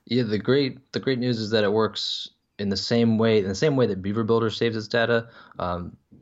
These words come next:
it, Wallace Inline will save its data in the same way. So it integrates very tightly with the Beaver Builder experience. So there will be no, uh,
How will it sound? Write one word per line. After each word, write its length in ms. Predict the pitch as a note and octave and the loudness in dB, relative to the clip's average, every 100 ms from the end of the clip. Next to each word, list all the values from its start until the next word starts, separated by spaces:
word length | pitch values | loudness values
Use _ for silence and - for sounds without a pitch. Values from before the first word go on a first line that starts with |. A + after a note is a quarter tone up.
| _ | _
it, 240 | - F#2 F#2 | -8 -6 -2
Wallace 360 | G2 F#2 F2 | 2 2 2
Inline 320 | F#2 F2+ F2 | -2 -4 -4
will 80 | D#2+ | -6
save 200 | - D#2+ | -4 -4
its 140 | E2 - | -4 -2
data 180 | D#2+ | -2
in 60 | D2 | -2
the 80 | - | -6
same 220 | - - | -8 -4
way. 180 | - - | -4 -4
So 180 | - E2+ | -2 0
it 220 | D2 G2 | 2 4
integrates 400 | A2 G#2 G2 F#2 | 4 4 2 4
very 240 | G#2+ G#2+ | 4 2
tightly 540 | G2+ A2 G#2 F#2 F#2 - - - - | 2 -2 0 -2 -6 -10 -20 -20 -8
with 140 | F#2+ | -6
the 60 | - | -2
Beaver 200 | F#2+ F2+ | -2 0
Builder 260 | F2+ F2 F#2 | 0 2 0
experience. 500 | - - F2 F2 - | -2 0 0 0 -2
So 100 | F#2 | -2
there 100 | G#2 | 0
will 80 | |
be 160 | G2 F#2+ | 2 2
no, 420 | F#2+ F#2+ F#2 F#2 - - | 4 4 2 0 -8 -4
uh, 300 | D#2+ D2+ | -2 -2